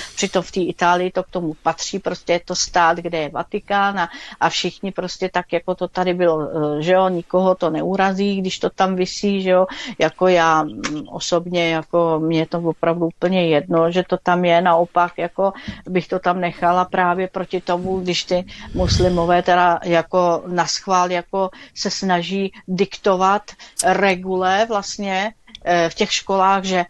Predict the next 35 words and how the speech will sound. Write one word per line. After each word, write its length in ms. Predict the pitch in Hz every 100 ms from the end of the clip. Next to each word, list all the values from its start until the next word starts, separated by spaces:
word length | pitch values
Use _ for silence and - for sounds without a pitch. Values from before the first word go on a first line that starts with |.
| - 202
ještě 460 | 180 - 202 185 170 -
se 180 | -
nesmí 460 | 180 175 - 196 185
třeba 300 | - 185 170 -
podávat 440 | 180 180 180 180 - - -
vepřové 560 | 185 190 - 196 180 165
maso 480 | 170 202 - 233 220
v 80 | -
těch 200 | 240 233 202
školních 720 | 185 - 214 214 214 214 208
jídelnách 580 | 214 202 196 202 190 202
a 60 | 180
takových, 720 | 180 - 208 202 214 226 -
jo, 260 | 202 190 202 -
to 60 |
si 180 | - 180
dovolujou, 1040 | 175 170 185 190 196 196 185 185 190 214 233 - - - -
eh, 180 | 175 175
tyhle 280 | 185 190 190
ty 120 | 208
věci 360 | 196 196 196 -
samozřejmě, 840 | 180 190 190 196 196 185 190 196 - - - -
já 180 | 185
budu 200 | 170 190
říkat 300 | 196 202 202 -
sluníčkáři, 960 | 165 165 175 - - 180 180 180 208
aby 200 | 180 180
jsem 220 | - 175
neřekla 440 | 180 175 180 190 180
nějaký 720 | 175 175 - 190 180 156 170
jako 440 | 160 - 185 175 170
nevhodný 720 | 180 170 170 185 190 214 214
výraz, 560 | 190 180 175 190 214
vy 80 | 196
si 160 | 185